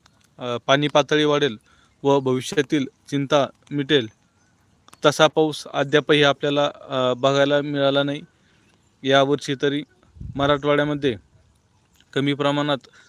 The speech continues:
पाऊस सध्या होत आहे. बाकीच्या भागामध्ये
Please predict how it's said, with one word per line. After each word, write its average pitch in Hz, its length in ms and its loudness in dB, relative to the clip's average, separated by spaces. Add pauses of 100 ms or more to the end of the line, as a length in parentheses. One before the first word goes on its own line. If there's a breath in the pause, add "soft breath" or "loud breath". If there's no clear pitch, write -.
(260 soft breath)
पाऊस 143 320 2
सध्या 135 360 2 (160)
होत 131 180 -6
आहे. 113 180 0 (760 loud breath)
बाकीच्या 147 480 0
भागामध्ये 139 600 -2